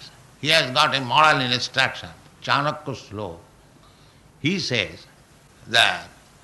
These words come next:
"Vishadapi amritam grahyam." Uh, in the poison pot, if there is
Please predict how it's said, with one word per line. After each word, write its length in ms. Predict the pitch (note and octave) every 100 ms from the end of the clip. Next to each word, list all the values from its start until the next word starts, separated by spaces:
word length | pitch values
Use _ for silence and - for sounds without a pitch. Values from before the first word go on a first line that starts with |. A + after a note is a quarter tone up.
| - - -
"Vishadapi 840 | A#2 C#3+ E3 E3 F3 E3+ D#3 G3+ G#3
amritam 920 | - D3 F#3+ D3+ - D#3+ G#3 D#3+ F2
grahyam." 680 | G2+ G2+ F#2+ G#2+ C3 B2+ B2+ - - - - - - _ - _ _ _ _
Uh, 320 | G2+ F#2+ E2 D#2 - - - -
in 200 | C#3 D#3+
the 500 | D#3+ C#3 C3+ F#3 F3 -
poison 540 | - D3 E3 E3 G3+ E3
pot, 560 | - E3 E3 G2+ G2 - - - - - - - _ -
if 280 | G3 G3+
there 260 | D3+ F3+ F#3
is 460 | F#3 F3 F#3+ F#3